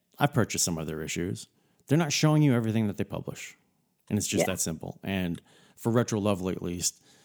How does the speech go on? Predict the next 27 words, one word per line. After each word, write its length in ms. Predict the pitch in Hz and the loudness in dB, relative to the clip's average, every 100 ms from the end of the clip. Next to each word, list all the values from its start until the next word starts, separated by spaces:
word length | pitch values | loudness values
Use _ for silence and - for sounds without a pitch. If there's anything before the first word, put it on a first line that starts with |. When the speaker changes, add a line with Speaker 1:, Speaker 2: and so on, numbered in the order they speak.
| _ - | _ -10
Speaker 1:
um, 280 | 85 80 - | -8 -8 -8
you 160 | 120 117 | -2 0
can, 200 | 120 107 | 2 2
you 100 | 123 | 4
can 120 | 135 | 4
go 100 | 107 | 4
through 180 | - 113 | 2 0
there 280 | 98 90 87 | 2 0 0
at 60 | 95 | -2
any 140 | 98 | -2
given 220 | 95 90 | -2 -6
time 460 | - 101 92 85 82 | -4 -2 -2 -4 -4
and 100 | 101 | 0
you'll 80 | 113 - | 0 2
see 60 | 104 | 0
a 60 | |
variety. 540 | 80 82 78 78 87 - | -2 -4 -4 -6 -10 -4
You'll 120 | 113 110 | -4 -2
see 60 | 98 | -2
a 40 | 87 | -4
diversity. 460 | 82 85 85 - 87 101 - | -6 -6 -6 -10 -12 -16 -10
And 500 | 87 85 82 80 - _ _ _ _ | -6 -6 -6 -8 -10 _ _ _ _
I'm 100 | 127 | 2
gonna 100 | 120 | 2
stick 200 | 107 120 - | 2 -4 -6
to 60 | 87 | -8
that. 160 | - | -10